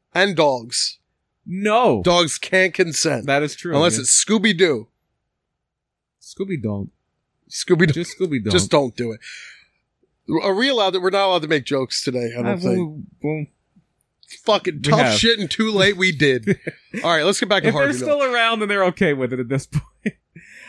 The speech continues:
Speaker 2: Uh, so back to Harvey Milk. Uh, a classmate of
Speaker 1: Can he
Speaker 2: Milk's
Speaker 1: be trusted?
Speaker 2: That's Harvey Dent.
Speaker 1: Damn it.
Speaker 2: Uh, a classmate of Milk's at the New York State College for Teachers in Albany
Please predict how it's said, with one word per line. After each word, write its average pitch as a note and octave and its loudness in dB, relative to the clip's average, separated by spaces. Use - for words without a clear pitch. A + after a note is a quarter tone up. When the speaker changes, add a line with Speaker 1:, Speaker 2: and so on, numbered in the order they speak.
Speaker 2:
Uh, F3 4
so G3 0
back A3 2
to A#3+ -2
Harvey G3 0
Milk. D3+ 2
Uh, D3+ 2
a - -20
classmate A3+ -2
of D#3+ 0
Speaker 1:
Can D#3 4
he D#3 4
Speaker 2:
Milk's E3 2
Speaker 1:
be C3+ 0
trusted? - -4
Speaker 2:
That's - -20
Harvey B2+ -8
Dent. D#3+ 2
Speaker 1:
Damn - -6
it. - -6
Speaker 2:
Uh, D3 4
a D3 -4
classmate A3 -2
of E3 -2
Milk's E3 -4
at D#3 0
the E3 -2
New E3+ 4
York G#3+ -4
State G3 -4
College F#3+ -2
for E3 -4
Teachers A3 -4
in D#3 0
Albany D#3 0